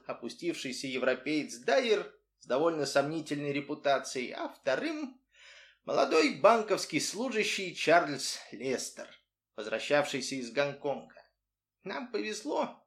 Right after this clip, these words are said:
и в полицейской картотеке нашлись фотографии обоих.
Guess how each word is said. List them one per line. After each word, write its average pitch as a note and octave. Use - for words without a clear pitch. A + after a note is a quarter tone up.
и -
в -
полицейской D#3+
картотеке D3
нашлись E3
фотографии C3+
обоих. B2+